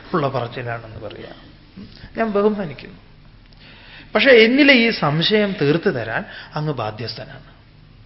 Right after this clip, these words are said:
വ്യക്തികളോട് നമുക്ക് വിദ്വേഷം പാടില്ല. ഉം? വളരെ ശ്രദ്ധിക്കേണ്ടതാണ്. വ്യക്തികളോട് നമുക്ക് വിദ്വേഷം പാടില്ല. നമുക്ക് വിദ്വേഷമാകാം.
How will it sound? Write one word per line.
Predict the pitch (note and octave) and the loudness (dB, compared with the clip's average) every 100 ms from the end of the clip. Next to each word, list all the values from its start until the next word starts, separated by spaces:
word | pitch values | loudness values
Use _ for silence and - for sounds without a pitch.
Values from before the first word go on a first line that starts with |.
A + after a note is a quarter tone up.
| - - - | -20 -20 -8
വ്യക്തികളോട് | E3 F#3 F#3+ D4 A3 F3+ E3+ | 2 2 4 4 6 6 4
നമുക്ക് | D3 C3 C3 C#3 | 2 0 -2 -4
വിദ്വേഷം | B2+ A#2 C3+ C3 B2 | -4 0 2 2 -4
പാടില്ല. | A2 G2+ - - - - - - - - - - | -6 -8 -12 -16 -20 -20 -20 -20 -20 -20 -18 -6
ഉം? | A3 D4+ - - - - - - - | -6 -6 -12 -20 -20 -20 -20 -16 -4
വളരെ | C#3+ F#3+ G#3+ | 2 4 4
ശ്രദ്ധിക്കേണ്ടതാണ്. | D#3+ A#2 A#2 A#2+ C#3+ B2+ - - - | 0 -4 -6 -12 -16 -20 -20 -10 -2
വ്യക്തികളോട് | D#3+ - A3+ G3+ F#3 E3 | 0 4 6 8 6 4
നമുക്ക് | C#3+ C#3 A3 A#3 - - | 2 2 0 0 -8 -10
വിദ്വേഷം | C3+ B2+ A2 - F#3+ | -6 -2 -2 -2 -4
പാടില്ല. | G#3+ - - - - - - - - - - - - - - - G3 | -4 -4 -8 -16 -18 -20 -20 -20 -20 -20 -20 -20 -20 -20 -20 -2 6
നമുക്ക് | A3+ A#3+ | 6 6
വിദ്വേഷമാകാം. | A3 D3 F3+ F#3+ F#3+ D3+ A#2 A2+ A2 | 4 6 8 8 6 2 0 0 -4